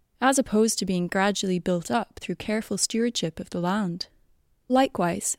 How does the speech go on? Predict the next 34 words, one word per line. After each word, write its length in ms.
it 140
sees 260
pests 500
and 140
weeds 400
as 100
problems 640
to 100
be 80
eliminated, 920
or 120
at 100
least 260
controlled, 680
with 100
synthetic 480
chemicals, 720
not 320
as 140
natural 400
phenomena 760
that 100
a 60
balanced 580
system 400
will 80
keep 280
in 120
check. 500
And 100
it 120
sees 260
diversity 800
as 140